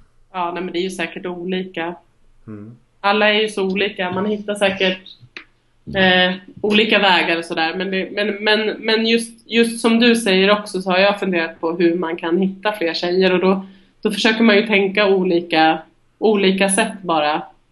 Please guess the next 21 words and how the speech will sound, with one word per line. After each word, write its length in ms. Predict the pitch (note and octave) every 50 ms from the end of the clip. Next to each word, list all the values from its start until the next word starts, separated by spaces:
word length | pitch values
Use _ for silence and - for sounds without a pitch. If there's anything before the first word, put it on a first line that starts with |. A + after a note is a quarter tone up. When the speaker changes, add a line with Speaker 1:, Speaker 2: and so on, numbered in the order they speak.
| _ _
Speaker 1:
Vad 160 | F#3 F#3+ F#3+
som 120 | F#3+ F#3 F#3
skulle 280 | - - F3+ F3 F3
kunna 440 | E3+ - F3+ F3 F3+ E3+ E3+ E3+ E3+ - - _ _ _ _ _ _ _ _ _ _ _ _ _ _ _ -
göra 400 | G#3 G#3+ G3+ F#3+ G3 G#3 A3 G#3
så 120 | - F3+
att 100 | E3+ E3+
det 60 | F#3
kom 320 | F3+ - A3 G3+ G3 F#3+ F#3+
flera. 420 | D3+ D3 D3+ D3 C#3+ C#3+ - - - _ _ _ _ _ _ _ _ _
Jag 100 | - A2
Speaker 2:
Mm. 200 | A2+ A2 G3 B2+
Speaker 1:
vet 100 | C3 -
inte 340 | - - - F3+ E3+ E3+ D3
om 160 | D3+ E3+ F#3+
det 100 | F#3 F3+
automatiskt 640 | F3 F3 - F#3 F#3 F3+ F3 F#3 F3+ - E3+ - -
är 220 | G3 A3 A#3 F#3+ F3
bättre 300 | D#3 D#3 - - - D#3
just 220 | D3 D#3 - -
då. 180 | D3+ D3+ E3